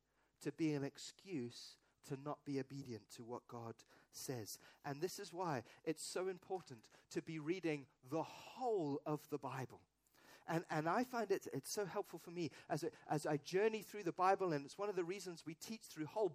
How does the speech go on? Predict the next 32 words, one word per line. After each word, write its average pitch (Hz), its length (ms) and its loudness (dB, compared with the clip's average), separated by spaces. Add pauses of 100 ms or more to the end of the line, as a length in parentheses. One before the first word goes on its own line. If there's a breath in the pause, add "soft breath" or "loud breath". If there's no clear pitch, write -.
books - 280 2
of 180 100 -12
the 190 80 2
Bible. 185 480 6 (180 loud breath)
It 156 140 4
sort 190 160 4
of 185 120 6 (200 loud breath)
is 160 160 4
a 147 60 6
safeguard. 156 760 6
It 139 100 0
means 202 260 -4
we 196 180 -4
cover 226 420 8
everything. 190 560 6 (220 loud breath)
We 185 100 2
cover 202 300 4
the, 165 180 10 (220 loud breath)
the, 165 180 6 (180)
the 165 120 4
great 269 480 4
encouraging 247 680 2
bits, 233 300 8
and 185 120 4
we 190 80 -2
cover 208 400 0
the 196 140 4
stinging 254 580 -2
bits, - 320 -2
like 165 260 4
this 175 200 -4
morning. 180 340 4